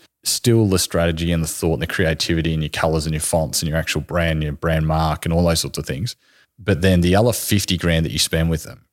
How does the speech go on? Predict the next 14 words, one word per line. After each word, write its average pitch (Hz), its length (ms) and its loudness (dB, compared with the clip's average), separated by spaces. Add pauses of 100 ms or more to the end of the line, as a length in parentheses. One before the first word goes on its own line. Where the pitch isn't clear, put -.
is 87 140 -10
basically 92 560 2
for 90 160 2
all 82 40 4
the 80 80 2
mock-ups 78 460 0
that - 140 -6
go 76 140 2
at - 100 -6
the 78 120 0
end 76 160 0
of 71 140 -4
the 80 80 -4
document. - 480 -6